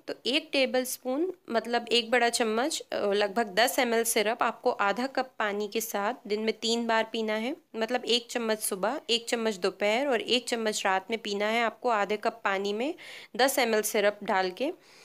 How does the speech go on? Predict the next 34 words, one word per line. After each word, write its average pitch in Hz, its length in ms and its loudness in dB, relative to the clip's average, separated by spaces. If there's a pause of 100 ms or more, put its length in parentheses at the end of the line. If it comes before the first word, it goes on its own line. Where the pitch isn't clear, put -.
(320)
बेस्ट 269 300 2
रिजल्ट 269 340 2
के 262 140 -2
लिए 254 140 0
आप 247 180 2
इसे 247 180 0
रेगुलर 214 400 4
यूज़ 247 380 -2
करें, 269 280 0 (440)
बहुत 233 260 2
अच्छे 262 260 2
रिजल्ट्स 233 480 2
मिलेंगे 233 300 0
आपको। 220 400 -4 (440)
मार्केट 226 520 2
में 302 80 0
ये 302 160 0
वन 254 280 2
ट्वेंटी 285 360 2
एम 277 200 4
एल, 320 120 0
टू 277 260 0
हंड्रेड 254 340 4
एम 247 160 4
एल 277 200 4
and 262 80 -2
फ़ोर 247 240 4
फिफ्टी 247 340 0
एम 226 180 2
एल 247 80 4
क्वांटिटी 226 500 0
में 233 180 2
अवेलेबल 202 480 2
है। 339 220 -6